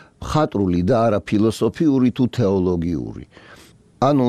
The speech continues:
ის, რაც გიგი თევზაძემ აღნიშნა,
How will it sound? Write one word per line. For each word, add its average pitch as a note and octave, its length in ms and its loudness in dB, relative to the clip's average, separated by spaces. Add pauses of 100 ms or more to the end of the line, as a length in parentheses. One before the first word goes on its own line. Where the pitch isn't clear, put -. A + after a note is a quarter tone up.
ის, C#3+ 320 2
რაც A#2 320 0
გიგი A2 280 2
თევზაძემ A2+ 640 0
აღნიშნა, A2+ 600 -2